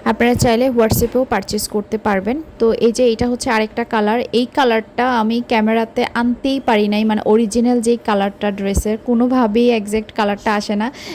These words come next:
কেমন যেন রেড রেড দেখাচ্ছে। But এটা খুব সুন্দর একটা ম্যাজেন্টা কালার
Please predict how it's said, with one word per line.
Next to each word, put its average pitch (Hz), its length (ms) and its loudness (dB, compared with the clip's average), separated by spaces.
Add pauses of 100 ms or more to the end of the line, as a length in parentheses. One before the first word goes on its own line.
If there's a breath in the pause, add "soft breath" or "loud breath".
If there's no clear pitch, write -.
(100)
কেমন 247 260 2
যেন 247 280 2
রেড 214 300 2
রেড 214 220 2
দেখাচ্ছে। 214 560 -2 (420 loud breath)
But 220 200 0
এটা 214 220 0
খুব 254 240 -6
সুন্দর 254 420 2
একটা 247 240 -2
ম্যাজেন্টা 220 520 0
কালার 214 420 -2